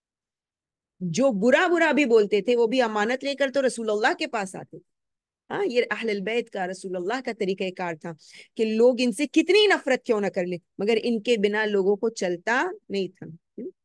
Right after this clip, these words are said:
इनकी खासियतें ऐसी थी, इनकी सिफात ऐसी थी। इसीलिए तो जब हिजरत हुई,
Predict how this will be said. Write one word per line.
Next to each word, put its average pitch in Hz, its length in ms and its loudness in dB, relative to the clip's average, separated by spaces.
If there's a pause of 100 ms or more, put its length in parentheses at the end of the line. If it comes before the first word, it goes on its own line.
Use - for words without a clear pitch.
(400)
इनकी 208 280 -2
खासियतें 208 640 -2
ऐसी 202 340 -6
थी, 180 140 -8
इनकी 180 240 -6
सिफात 214 460 -6
ऐसी 180 300 -8
थी। 180 240 -20 (840)
इसीलिए 247 380 0
तो 262 200 0
जब 202 160 0
हिजरत 220 340 0
हुई, 294 240 -4